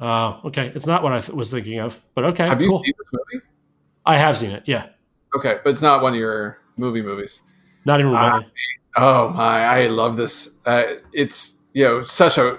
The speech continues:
Speaker 2: great, great fun s-, series of cons. Like, the whole, like, all these just little fun moments, and watching, you know, I, you don't think of Michael Caine as a comedic actor because he's, he really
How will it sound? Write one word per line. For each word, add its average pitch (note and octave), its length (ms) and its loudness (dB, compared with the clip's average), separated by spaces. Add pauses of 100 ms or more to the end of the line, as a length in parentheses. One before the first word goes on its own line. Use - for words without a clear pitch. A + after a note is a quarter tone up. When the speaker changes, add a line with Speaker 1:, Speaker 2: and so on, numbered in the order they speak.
Speaker 2:
great, B2 640 -4
great A#2 340 -4
fun A#2 520 0
s-, A#2 100 -10
series D#3 960 2
of A2+ 160 -6
cons. G#2 540 -6
Like, G#2+ 180 -8
the A2 100 -10
whole, C3+ 520 6 (600)
like, C3+ 220 -2
all F#3+ 280 8
these D3 240 4
just E3 240 2
little E3 400 6
fun C#3+ 360 2
moments, C#3 520 0
and C3 340 -4 (100)
watching, D#3 640 0 (640)
you E3 100 0
know, F#3+ 60 4
I, F#3 180 4
you F#3+ 160 2
don't A#3+ 240 6
think G#3+ 180 4
of G3+ 60 6
Michael E3+ 320 2
Caine D3+ 580 -2
as C3+ 400 0
a - 100 -10
comedic C#3 340 -4
actor B2+ 340 0
because C3+ 220 -2
he's, D3 240 -4
he D3+ 160 0
really G3+ 260 6